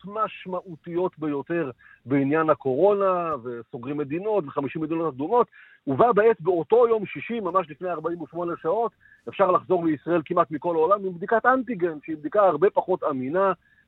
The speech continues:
שלא תופסת הרבה מאוד מהווריאנטים, בוודאי לא את האומיקרון החדש. בעצם, במקום שאנחנו נתגבר את בדיקת ה-P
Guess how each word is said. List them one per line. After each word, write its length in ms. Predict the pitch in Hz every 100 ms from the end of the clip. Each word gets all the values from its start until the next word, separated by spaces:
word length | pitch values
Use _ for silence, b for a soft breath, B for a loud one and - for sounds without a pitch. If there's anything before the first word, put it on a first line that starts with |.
| -
שלא 180 | 151 180
תופסת 340 | 175 170 160
הרבה 500 | 151 127 123 143 170
מאוד 280 | 185 165 170 147
מהווריאנטים, 880 | 151 127 131 139 175 170 151 156 143 b b -
בוודאי 500 | 123 127 143 156 151
לא 220 | 156 151
את 100 | 135
האומיקרון 800 | 135 131 135 139 127 - 151 143
החדש. 540 | - 127 175 175 - b b -
בעצם, 280 | 139 - 180 147
במקום 500 | 139 139 - 202 202
שאנחנו 480 | - 143 139 143 135
נתגבר 720 | 139 131 143 113 113 180 262
את 60 | 185
בדיקת 360 | 135 151 226 233
ה-P 140 | -